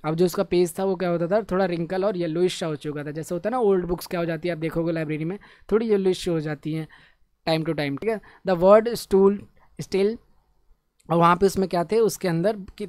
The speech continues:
वर्ड्स लिखे पड़े थे, अक्षर लिख रखे थे। तो मार्गी अपने दादाजी से ये सारी चीज़ें डिस्कस करती है। And they did not move or screens they saw। अब मार्गी कहती है कि दादाजी जो किताब में बुक्स थे वो तो मूव ही नहीं कर रहे थे,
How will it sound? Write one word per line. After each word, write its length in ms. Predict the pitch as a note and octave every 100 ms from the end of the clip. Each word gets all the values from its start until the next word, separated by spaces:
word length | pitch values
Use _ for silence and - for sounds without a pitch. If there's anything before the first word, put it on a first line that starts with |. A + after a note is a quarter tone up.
| -
वर्ड्स 420 | C#3 D#3+ F#3 -
लिखे 220 | E3+ D#3+
पड़े 240 | E3 D#3+ D3+
थे, 280 | C3+ D#3 D3 - _ _ -
अक्षर 280 | D3 -
लिख 200 | F3+ D#3+
रखे 260 | D3 C3+ D3+
थे। 180 | C3+ C3+
तो 220 | - E3+
मार्गी 360 | E3+ D#3+ D#3 F3
अपने 180 | E3
दादाजी 340 | D#3 D3+ D3+ D3
से 120 | F3
ये 60 | D#3+
सारी 220 | D#3 D3
चीज़ें 240 | D3+ F#3+
डिस्कस 320 | F3 - G3+
करती 320 | - D#3 - C#3
है। 140 | C#3+ - - -
And 320 | E3 G3+ A#3 A3+ - _ -
they 260 | E3 F3
did 220 | E3+ D#3+ E3
not 180 | G3
move 360 | G#3 G3+ G3+ G#3+ F#3+ F#3+
or 240 | F3 F3
screens 480 | - - E3+ E3 D3+
they 160 | D#3 D3+
saw। 80 | F3
अब 240 | E3+ E3+
मार्गी 320 | D#3+ D#3+ D#3
कहती 320 | F#3 E3 D#3+
है 100 | F#3
कि 100 | F#3+
दादाजी 400 | E3+ D#3 D#3+ D#3+
जो 140 | F#3+ G3+
किताब 480 | D#3+ D#3+ D3+ D3 D3+
में 180 | D#3+
बुक्स 300 | D#3 D3+ -
थे 120 | G#3 B3
वो 120 | G3+
तो 120 | G3+
मूव 220 | G3 G3
ही 100 | A#3
नहीं 120 | C#4+
कर 160 | C4+ A#3
रहे 160 | F#3+ F3
थे, 200 | D3+